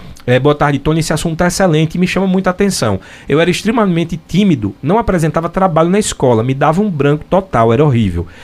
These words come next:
Não tinha coragem de paquerar e isso me incomodava muito. Depois do ensino médio, ele fez pedagogia e deu aula. E ele disse:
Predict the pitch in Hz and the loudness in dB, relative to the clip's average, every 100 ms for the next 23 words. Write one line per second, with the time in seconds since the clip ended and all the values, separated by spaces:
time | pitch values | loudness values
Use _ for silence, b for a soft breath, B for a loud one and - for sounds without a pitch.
0 | B - 196 202 208 190 175 160 156 147 | B -4 -2 0 -2 0 2 2 -2 -2
1 | 147 - 165 143 139 147 - - 120 143 | -4 -2 0 2 2 0 -8 -6 -2 0
2 | 139 - 151 156 151 143 165 160 123 - | -2 -4 0 0 2 2 2 2 2 0
3 | B B B 160 233 233 208 190 160 147 | B B B -2 0 2 0 0 0 2
4 | 170 175 165 165 156 - - - 151 156 | 2 0 0 0 -2 -4 -6 -2 0 0
5 | 180 139 151 196 - 170 180 - 151 196 | 0 2 2 0 0 -2 -2 -2 0 2
6 | 170 139 117 101 123 151 156 120 - | 4 4 4 0 0 0 0 -2 -4